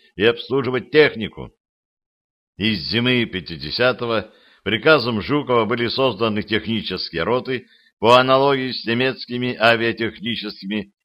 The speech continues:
подразделениями времен нашей войны с Японией,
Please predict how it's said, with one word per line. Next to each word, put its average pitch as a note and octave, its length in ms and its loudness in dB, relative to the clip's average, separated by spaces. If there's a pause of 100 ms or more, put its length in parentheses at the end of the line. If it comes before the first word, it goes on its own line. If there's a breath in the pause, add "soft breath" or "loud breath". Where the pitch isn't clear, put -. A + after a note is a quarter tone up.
(180)
подразделениями A2 1300 0
времен A#2+ 540 0
нашей A2 400 0
войны G2 400 -2
с - 120 -10
Японией, E2 760 -4